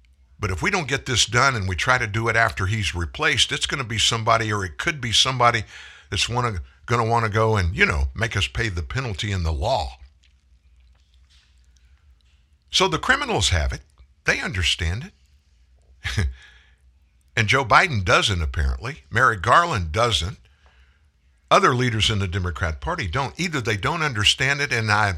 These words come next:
I'm pretty sure they do. What's the other? They don't care. Look at what Alejandro Mayorkas has allowed to happen every day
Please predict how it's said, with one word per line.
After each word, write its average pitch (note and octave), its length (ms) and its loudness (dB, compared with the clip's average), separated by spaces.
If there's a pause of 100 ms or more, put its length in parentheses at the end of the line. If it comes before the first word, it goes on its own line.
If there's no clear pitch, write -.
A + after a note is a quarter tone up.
(140)
I'm G2 160 -2
pretty F#2+ 220 -4
sure D#2 220 0
they C#2 140 2
do. D#2 340 -2 (1080)
What's - 260 0
the G#2 160 0
other? C#3+ 300 2 (360)
They E2+ 120 -2
don't F2 240 -2
care. - 460 -6 (1200)
Look C3+ 160 -6
at - 140 -10
what B2 240 -4 (180)
Alejandro A#2 520 0
Mayorkas G#2+ 580 -4
has D#2+ 160 -2
allowed F2+ 340 -2
to D2+ 80 -4
happen E2 440 -2 (2000)
every B2 220 2
day G#2+ 400 2